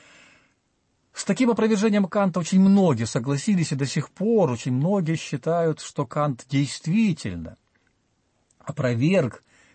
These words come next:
это рассуждение, восходящее к Ансельму и Декарту. Но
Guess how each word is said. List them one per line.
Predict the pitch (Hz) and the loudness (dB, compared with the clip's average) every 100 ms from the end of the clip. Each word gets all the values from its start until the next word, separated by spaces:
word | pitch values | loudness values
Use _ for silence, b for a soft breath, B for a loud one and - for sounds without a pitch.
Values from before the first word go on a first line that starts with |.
| b | b
это | - 139 120 | -4 -2 -2
рассуждение, | 113 - 107 101 151 165 123 | -4 -6 -8 -4 -2 0 -2
восходящее | 113 - 117 117 110 117 | -4 -6 -4 -4 -6 -8
к | - | -8
Ансельму | 107 107 - 131 120 110 117 | -8 -8 -6 -4 -2 -2 -4
и | 117 | -8
Декарту. | 98 110 110 92 - - _ _ b b b b b b b b b _ _ _ _ _ _ _ | -8 -8 -8 -10 -14 -20 _ _ b b b b b b b b b _ _ _ _ _ _ _
Но | - 165 247 254 240 | 0 4 4 2 0